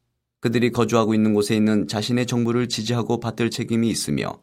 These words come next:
또 그와 같은 보호를 받고 있는 각 시민의 치안 방해 및 모반은 온당하지 아니하며 따라서 그런 경우 응분의 처벌을 받아야 하며 모든 정부는 그들의 판단에 공공의 이익을 보장하기 위해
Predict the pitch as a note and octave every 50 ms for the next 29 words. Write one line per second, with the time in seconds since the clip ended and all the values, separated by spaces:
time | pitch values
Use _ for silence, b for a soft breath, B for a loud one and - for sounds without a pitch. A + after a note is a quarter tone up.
0 | _ _ _ _ _ _ _ _ _ _ _ _ - C#3 C#3+ C#3 C#3+ - B2 B2
1 | B2+ B2+ B2 A#2+ A#2 - B2+ A2+ A#2 A#2 A#2 A#2 A#2 A#2 A2+ A2+ G#2+ - A2 A2+
2 | G#2+ G#2+ A2 A2+ A2+ F2+ - - A#2 A2+ - - - C3 C3 B2+ B2+ C3 B2+ B2+
3 | - - C3 B2+ C3 A#2+ A2+ F#2+ F#2 E2+ D#2+ C#2+ A#1 G#1+ - - _ _ _ _
4 | _ _ - - A2+ A2+ A2 A#2 A2+ A2+ A2+ A2+ - A2+ A#2 A#2 A2 A#2+ A#2 A2+
5 | A2+ G#2+ A2+ B2 A2+ F2 F#2+ G2+ G2+ F#2+ E2+ C2 A#1+ G#1 G1+ - - _ _ _
6 | _ _ _ _ - - A2+ A#2 A#2 A#2 - A#2+ A2+ G#2+ - - A#2 A2+ A2+ A2
7 | A#2 A2 G#2+ G#2+ A2 G#2+ G2+ - - - _ - A2+ B2 B2+ B2 B2+ C3+ C3+ C3+
8 | - C3+ A#2 B2+ B2+ C3+ C3+ C3+ A2 G2 A2 A2+ A#2 A#2+ B2 A#2+ G2 D2+ C#2+ B1+
9 | A#1 G#1 - _ _ _ _ _ _ _ _ - G#2+ A#2+ A#2 B2+ B2+ A#2+ B2 A#2
10 | A2+ A2 A2+ A#2 A#2 A2+ A2 - - - C3 A#2 B2 B2 C3 C3 C3 C3+ B2+ A#2+
11 | B2 A#2+ B2 B2+ A#2+ - - B2 B2 A#2 A#2+ A#2+ B2 B2 B2 - A#2+ A#2+ A#2+ A2
12 | A#2 A2+ A2+ A#2+ G#2+ A#2+ A2+ A2 A2 G#2+ G2+ A2+ A2 F#2+ E2+ D2 C#2+ B1 - -